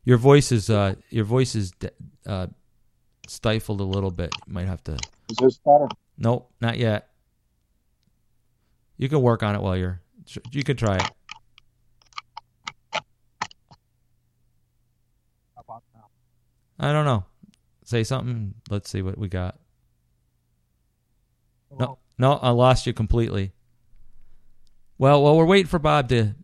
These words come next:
Speaker 1: he, he's got, um, microphone issues right now. He's been having some electronic, uh, difficulties.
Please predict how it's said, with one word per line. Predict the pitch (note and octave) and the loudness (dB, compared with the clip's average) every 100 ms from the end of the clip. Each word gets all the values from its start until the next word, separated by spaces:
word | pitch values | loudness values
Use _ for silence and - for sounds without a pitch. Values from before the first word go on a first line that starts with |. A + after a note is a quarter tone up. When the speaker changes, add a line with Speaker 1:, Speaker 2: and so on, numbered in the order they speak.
| _ _ | _ _
Speaker 1:
he, | C3+ A#2+ | -4 -4
he's | A2+ C3 A#2+ | 0 -2 0
got, | C#3 A#2+ | 0 2
um, | A2 G#2+ - | 2 0 -4
microphone | A#2+ A#2+ - - A2+ - | -2 -2 -2 -2 -4 -4
issues | A2+ - G#2+ G2 | -6 -2 -4 -2
right | G#2+ - | -6 -6
now. | G#2 G2 | -6 -2
He's | G2+ G2 | -2 -4
been | - G2+ | -6 -4
having | G2+ G2+ F#2+ | -2 -2 -4
some | G#2+ G2 | -4 -8
electronic, | G2+ F#2 G2 - G#2+ G2+ - G2+ | -6 -8 -8 -4 -4 -4 -6 -6
uh, | F#2+ F#2+ | -4 -4
difficulties. | G2 A2 G#2+ G#2+ F#2 - A2+ - | -4 -4 -4 -4 -4 -2 -2 -4